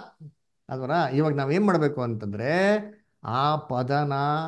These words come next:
ಯಾವ ರೀತಿ ಅಪ್ಲಿಕೇಬಲ್ ಮಾಡ್ಬೇಕು ಅದನ್ನ ಕರೆಕ್ಟಾಗಿ ಅಲ್ಲಿ ಅಪ್ಲಿಕೇಬಲ್ ಮಾಡ್ಬೇಕು.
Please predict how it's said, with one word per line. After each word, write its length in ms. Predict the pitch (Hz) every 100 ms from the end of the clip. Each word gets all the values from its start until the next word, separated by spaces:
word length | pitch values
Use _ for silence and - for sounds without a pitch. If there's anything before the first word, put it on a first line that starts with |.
| - -
ಯಾವ 680 | 113 117 123 135 143 143 135
ರೀತಿ 640 | 120 135 139 147 156 -
ಅಪ್ಲಿಕೇಬಲ್ 720 | 113 - 151 151 151 131 127
ಮಾಡ್ಬೇಕು 400 | 117 107 107 117
ಅದನ್ನ 200 | 131 117
ಕರೆಕ್ಟಾಗಿ 360 | 117 110 110 123
ಅಲ್ಲಿ 140 | 113
ಅಪ್ಲಿಕೇಬಲ್ 400 | 113 110 107 107
ಮಾಡ್ಬೇಕು. 440 | 101 95 92 -